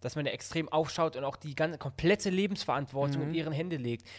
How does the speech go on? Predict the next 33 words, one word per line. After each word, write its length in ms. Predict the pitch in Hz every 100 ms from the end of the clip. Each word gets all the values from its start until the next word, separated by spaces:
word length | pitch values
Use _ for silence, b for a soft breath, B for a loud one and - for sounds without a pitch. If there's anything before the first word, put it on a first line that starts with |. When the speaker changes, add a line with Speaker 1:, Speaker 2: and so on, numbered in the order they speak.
| B
Speaker 1:
Und 100 | 139
wie, 80 | 135
man 220 | 147 147
legt 180 | 151 190
das 120 | 190
ja 100 | 180
nicht, 200 | 165 151 170
man 180 | 156
legt 200 | 156 165
das 140 | 175 -
ja, 260 | 147 143 -
also 140 | 135 -
ich 120 | -
kann 180 | 143 120
aus 180 | 120
meiner 180 | 147 147
Sicht 160 | 127 117
sprechen, 280 | - 127 131
nie 160 | 151
ganz 300 | 147 156 180
ab. 300 | - 120 - - B B B B
Also 320 | 135 131 127 b b b b -
ich 140 | 151
denk 180 | - 156
immer 220 | 190 214
noch 300 | 165 135 - -
im 180 | 147
Worst 280 | 135 147 -
Case 180 | - 135
sind 80 | 135
meine 160 | 131
Eltern 320 | 104 131 127 117
da, 260 | 113 107